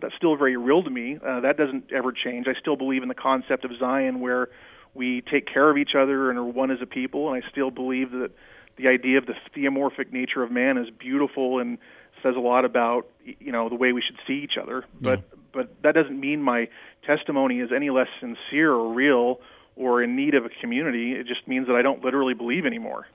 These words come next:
Speaker 1: And I wish that there was, I wish the church would do more for people like me, because th-, there's nothing for us right now.
Speaker 2: John Dehlin, can,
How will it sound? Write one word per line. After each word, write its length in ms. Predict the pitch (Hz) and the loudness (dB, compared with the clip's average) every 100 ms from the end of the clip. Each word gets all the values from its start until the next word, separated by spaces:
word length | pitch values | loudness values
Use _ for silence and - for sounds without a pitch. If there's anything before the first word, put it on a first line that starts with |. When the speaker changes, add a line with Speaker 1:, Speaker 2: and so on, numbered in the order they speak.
| - - | -12 -8
Speaker 1:
And 100 | 123 | -4
I 60 | 127 | 0
wish 180 | 143 - | 0 -2
that 100 | 123 | -2
there 120 | 131 | 0
was, 200 | 131 127 - | 2 0 0
I 60 | |
wish 180 | 151 160 | 0 0
the 60 | 135 | -2
church 280 | - 160 - | -2 -2 -2
would 180 | 127 117 | -8 -4
do 180 | 139 165 | -2 0
more 420 | 135 123 123 120 - - - _ | 0 0 0 -2 -8 -20 -20 _
for 120 | 139 | -8
people 280 | - - 139 | -4 -2 0
like 240 | 120 117 | 0 -2
me, 220 | 120 117 120 | -4 -4 -6
because 320 | 120 123 117 | -4 -4 -4
th-, 100 | 123 | -2
there's 200 | 123 123 | -2 4
nothing 320 | 160 131 113 | 2 2 -6
for 160 | - 113 | -6 -6
us 80 | - | -6
right 160 | - - | -8 -10
now. 220 | - - - - - | -12 -16 -18 -12 2
Speaker 2:
John 240 | 233 294 | 2 4
Dehlin, 320 | 302 262 262 | 4 4 4
can, 280 | - 233 | 4 4